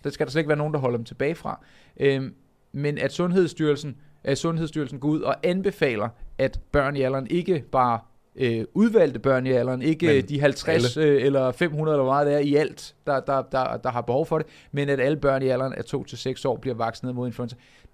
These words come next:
Speaker 1: Der synes jeg, det begynder at blive sådan lidt, lidt bob-bob. Men du har en artikel der i hvert fald.
Speaker 2: Jeg har en, øh, en lille artikel, der, øh, ligesom underbygger det her,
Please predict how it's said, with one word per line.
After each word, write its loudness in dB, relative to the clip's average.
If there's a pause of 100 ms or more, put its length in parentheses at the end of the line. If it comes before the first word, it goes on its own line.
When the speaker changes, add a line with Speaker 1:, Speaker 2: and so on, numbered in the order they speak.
Speaker 1:
Der -6
synes -4
jeg, 0
det -2
begynder -2
at 0
blive -2
sådan -4
lidt, 2 (840)
lidt 2
bob-bob. 0
Men -6
du -2
har 4
en -2
artikel -4
der 0
i -2
hvert -4
fald. -8 (500)
Speaker 2:
Jeg -6
har 2
en, -2
øh, 0 (200)
en -8
lille -2
artikel, -8
der, 2 (500)
øh, -6 (1200)
ligesom -12
underbygger -2
det -2
her, 0